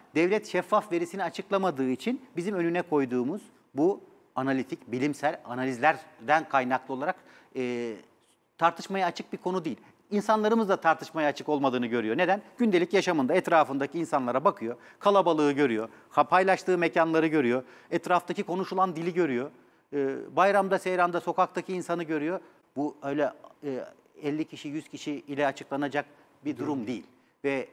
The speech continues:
Speaker 1: e, biz kendi ülkemizde esas ne olduk? Kendi ülkemizde mülteci olduk. Bizi getirdikleri durum,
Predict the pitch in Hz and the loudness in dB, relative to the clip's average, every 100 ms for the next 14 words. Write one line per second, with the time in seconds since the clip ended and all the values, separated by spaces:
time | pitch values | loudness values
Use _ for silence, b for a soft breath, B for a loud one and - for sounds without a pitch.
0 | - 131 117 104 113 170 - - 151 160 | -8 -6 -6 -10 -8 -8 -8 -6 -6 -4
1 | 139 - 123 107 104 170 - 135 165 - | -6 -6 -6 -6 -6 -8 -8 -6 -4 -4
2 | 143 185 143 135 - 160 185 214 214 196 | -2 0 0 -2 -4 -4 -2 -2 0 0
3 | 180 190 160 143 113 107 85 - _ _ | 2 0 0 0 -2 -2 -8 -12 _ _
4 | - 131 131 - 127 139 147 127 - 143 | -12 -8 -8 -8 -4 0 0 -2 -2 -2
5 | 127 143 202 | 0 -2 -4